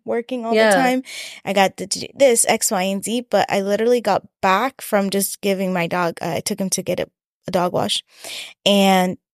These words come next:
Speaker 1: came back home, and I just laid on the couch and I slept, and it was, it was great.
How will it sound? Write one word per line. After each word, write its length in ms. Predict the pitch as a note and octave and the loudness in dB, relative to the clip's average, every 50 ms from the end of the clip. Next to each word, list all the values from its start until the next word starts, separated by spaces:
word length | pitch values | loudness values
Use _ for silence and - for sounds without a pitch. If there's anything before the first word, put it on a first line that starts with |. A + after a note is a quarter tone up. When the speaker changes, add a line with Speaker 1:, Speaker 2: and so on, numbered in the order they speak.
| _ - - | _ -14 -4
Speaker 1:
came 180 | - G#3 G#3+ | -2 -2 0
back 240 | G#3+ A#3+ A#3 A3+ - | 2 2 0 0 0
home, 260 | A3 G#3 G#3 A#3 A#3 | 0 2 2 2 0
and 120 | - - F#3+ | 0 -2 -2
I 120 | F#3 F#3 | -2 -2
just 200 | F3+ G3 F#3+ F#3 | -2 -4 -4 -2
laid 120 | F#3 F#3+ G3 | -2 0 0
on 80 | G3+ G3+ | 0 0
the 60 | F#3+ | -2
couch 300 | F#3+ G#3 G3 G3+ G3+ - - | -2 -2 -2 -2 -2 -4 -4
and 120 | F#3+ F#3+ | -4 -2
I 120 | F3+ F3+ | -2 -2
slept, 1300 | F3 - - - - - F3 F3 F3 F3 F3 F3+ F3+ F3+ F3+ F3 F3 E3+ E3 - - - _ _ - - - - | -2 0 -2 -2 -2 -4 -6 -6 -4 -2 -2 0 0 0 0 0 0 0 -2 -4 -6 -10 _ _ -6 -6 -4 -2
and 140 | G3+ F#3+ F3+ | -2 -2 0
it 100 | E3 F3 | -2 -2
was, 480 | F3 F3+ E3+ E3 F3 - - - - - _ - - _ _ _ _ | 0 -2 -2 -2 -4 -6 -8 -10 -14 -18 _ -20 -20 _ _ _ _
it 60 | - | -8
was 80 | C#4+ C4 | -6 -4
great. 300 | - G4 C5 B4 - | 0 2 2 2 2